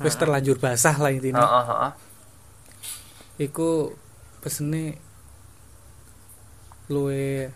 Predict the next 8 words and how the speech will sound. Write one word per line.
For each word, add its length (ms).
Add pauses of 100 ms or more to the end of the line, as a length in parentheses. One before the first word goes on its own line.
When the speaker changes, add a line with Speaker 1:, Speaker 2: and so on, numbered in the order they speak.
Speaker 1:
legowo, 880 (1300)
terus 880 (640)
ndonga 400
nang 460 (100)
Gusti 320
Allah 380
lah. 60 (1040)
Speaker 2:
Heeh. 260